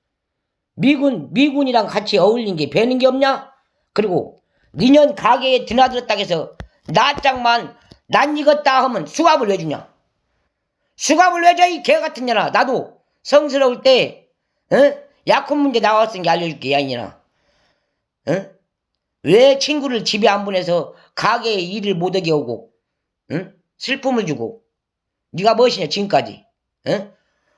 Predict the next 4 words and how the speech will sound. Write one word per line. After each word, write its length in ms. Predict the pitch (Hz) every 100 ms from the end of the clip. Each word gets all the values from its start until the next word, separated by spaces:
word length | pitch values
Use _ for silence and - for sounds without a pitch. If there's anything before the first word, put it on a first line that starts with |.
| _ _ _ _ _ _ _ _ _
군상장 760 | - 247 269 302 294 - 285
뒷골목만 640 | - 226 294 294 285 277 269
해도 160 | 254 240
그려. 520 | 247 285 202 -